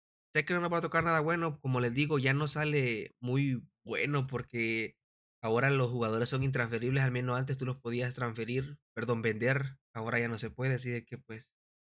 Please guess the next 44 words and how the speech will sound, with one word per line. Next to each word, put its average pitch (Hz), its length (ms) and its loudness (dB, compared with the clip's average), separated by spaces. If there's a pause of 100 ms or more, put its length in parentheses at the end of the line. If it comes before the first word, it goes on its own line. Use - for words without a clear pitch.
(760)
ni 117 60 -6
modo. 143 340 -2
¿Cómo 175 200 -6
que 175 100 -6
se 175 80 -4
usa 175 180 -4
en 170 80 -6
otras 170 220 -8
condiciones? 127 640 -4 (680)
¿Cómo 190 220 -2
que 180 140 -6
se 156 100 -6
usa 160 480 -8
en 147 160 -6
otras 165 300 -8
condiciones? 151 960 -4 (1160)
Pero 123 140 -4
si 123 60 -4
aquí 143 100 -6
no 156 80 -2
se 160 100 -2
puede 139 200 0
dar. 135 240 0
Ah, 147 360 0
es 123 140 -2
porque 131 300 -8
sí, 120 180 -6
ya 117 140 -4
entendí, 117 300 -8
ya 117 80 -4
entendí. 113 320 -8
Es 139 40 -8
porque - 240 -14
ya 117 60 -12
estaba 117 240 -12
ok, - 80 -18 (100)
perfecto. - 360 -16
Intercambio. 151 580 -6 (960)
Se 120 40 -2
va 127 100 4
a - 20 4
venir 156 360 4
el 135 160 2
señor 135 540 0